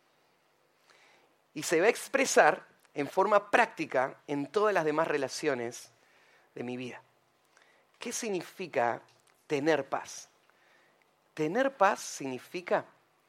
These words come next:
que hay una relación con Dios que ha sido reconciliada y como resultado, Dios me ha dado por gracia la posibilidad de vivir en medio de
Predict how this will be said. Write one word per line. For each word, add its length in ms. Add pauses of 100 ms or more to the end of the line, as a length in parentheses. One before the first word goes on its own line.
(600)
que 100
hay 320 (180)
una 180
relación 480
con 240
Dios 500 (680)
que 80
ha 40
sido 280
reconciliada 880 (880)
y 100
como 320
resultado, 880 (1120)
Dios 260
me 100
ha 40
dado 220
por 440
gracia 540 (1040)
la 100
posibilidad 500
de 120
vivir 460 (320)
en 180
medio 240
de 100